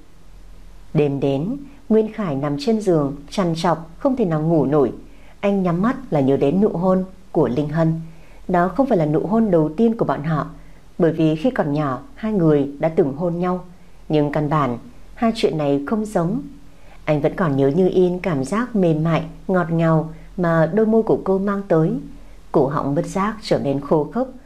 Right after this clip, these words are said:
làm cho anh phải lục đục, mò vào trong nhà vệ sinh rửa mặt. Bạn cùng phòng của Nguyên Khải hé mắt ra, lên tiếng hỏi: "Này, cậu làm sao thế, Khải? Nửa đêm không ngủ đi." Người đàn ông nhìn khuôn mặt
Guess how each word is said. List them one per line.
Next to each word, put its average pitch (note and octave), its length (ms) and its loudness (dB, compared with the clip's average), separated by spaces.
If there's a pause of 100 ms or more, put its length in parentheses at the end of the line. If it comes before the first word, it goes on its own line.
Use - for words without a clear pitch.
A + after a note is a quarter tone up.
(180)
làm G3+ 200 0
cho A#3+ 120 -4
anh A#3 100 0
phải G3 120 2
lục D3+ 240 2
đục, D3+ 160 2 (440)
mò F#3+ 140 2
vào F3 100 -2
trong A3+ 200 -2
nhà E3+ 120 0
vệ C#3 200 0
sinh G3+ 320 0 (100)
rửa D#3+ 220 2
mặt. B2+ 220 -4 (720)
Bạn D3+ 280 0
cùng C#3 200 2
phòng C3+ 380 -2
của C#3+ 80 0
Nguyên D#3+ 260 0
Khải C#3 300 -4 (140)
hé C#3+ 200 0
mắt G#3 220 -4
ra, F3 320 -4 (100)
lên G3+ 200 2
tiếng E3 140 0
hỏi: F3+ 260 -2 (920)
"Này, D#3 340 2 (180)
cậu E3+ 120 2
làm E3 160 0
sao F#3+ 220 -2
thế, A3 280 0 (140)
Khải? C#3+ 380 0 (440)
Nửa D#3+ 220 4
đêm E3+ 320 2
không A3 200 0
ngủ E3 200 4
đi." F3 200 -2 (1000)
Người G3+ 100 2
đàn F3+ 140 0
ông A#3 240 2
nhìn E3 200 4
khuôn G#3+ 240 0
mặt D3+ 140 -2